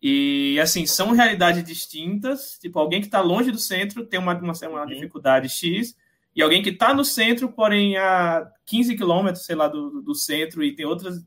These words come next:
Speaker 1: outras di-, di-, é, diferenças, também tem as suas dificuldades. E se a gente nunca colocar essas pessoas no palco pra conversar, como a Flip Hop chamou o John, por exemplo, e outras pessoas, como é que a gente vai saber que, que, que dificuldade eles têm, sabe, pra poder, é, pensar formas de, de, de, de criar,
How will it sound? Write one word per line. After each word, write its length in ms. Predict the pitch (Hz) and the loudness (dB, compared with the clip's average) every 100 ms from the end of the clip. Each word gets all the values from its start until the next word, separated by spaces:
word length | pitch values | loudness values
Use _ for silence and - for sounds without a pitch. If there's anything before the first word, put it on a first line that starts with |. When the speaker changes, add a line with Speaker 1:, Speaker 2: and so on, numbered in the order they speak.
| 151 | -10
Speaker 1:
outras 320 | 151 165 160 | -10 -8 -10
di-, 140 | 156 135 | -12 -12
di-, 200 | 143 139 | -10 -4
é, 100 | 131 | -4
diferenças, 480 | 135 139 135 151 175 | -4 -6 -6 -8 -6
também 420 | - 208 180 202 | 0 2 2 0
tem 100 | 208 | -4
as 60 | 202 | -6
suas 120 | 196 | -8
dificuldades. 640 | - 202 180 151 285 - _ _ _ _ - | -10 -6 0 2 2 -2 _ _ _ _ -6
E 80 | 151 | 2
se 80 | 190 | 4
a 60 | |
gente 200 | 208 202 | 4 2
nunca 180 | 220 233 | 0 2
colocar 280 | 247 233 214 | 2 4 2
essas 160 | 208 | 0
pessoas 360 | - 196 - 180 | -6 -6 -2 0
no 140 | 175 | 2
palco 260 | 175 151 151 | 4 4 4
pra 120 | 156 | -6
conversar, 580 | 165 143 131 143 180 175 | -8 -10 -6 2 2 2
como 100 | 151 | -4
a 60 | 135 | -10
Flip 180 | 170 | -4
Hop 120 | 139 - | -4 -6
chamou 240 | 156 135 | -10 -8
o 40 | |
John, 200 | 131 131 | -6 -8
por 140 | 135 127 | -8 -8
exemplo, 540 | 120 117 151 151 135 | -6 -4 -6 -8 -4
e 80 | 131 | -4
outras 220 | 135 - | -6 -12
pessoas, 520 | 139 131 143 147 120 - _ _ _ _ | -18 -14 -8 -4 -4 -8 _ _ _ _
como 100 | 170 | 0
é 40 | |
que 60 | 175 | 2
a 40 | |
gente 60 | 202 | 4
vai 100 | 196 | 4
saber 340 | 196 175 175 | 4 4 2
que, 260 | 175 180 175 | 0 -6 -6
que, 120 | 185 170 - | -10 -12 -10
que 180 | 180 175 | -8 -8
dificuldade 360 | - 160 156 | -2 0 2
eles 180 | 156 - | 0 -2
têm, 220 | 143 127 | -4 -2
sabe, 220 | 117 131 | -4 -6
pra 200 | 117 135 | -4 -6
poder, 520 | 135 139 135 135 147 - _ _ _ - | -4 -4 0 0 0 -6 _ _ _ -2
é, 200 | 127 131 | 0 0
pensar 400 | 160 165 165 156 | 0 2 4 4
formas 460 | 156 156 160 156 | 4 4 4 0
de, 160 | 151 147 | 2 2
de, 200 | 143 131 | 0 -4
de, 160 | 135 123 | -4 -4
de 100 | 120 | -6
criar, 580 | 151 143 131 139 - | -2 2 2 2 -4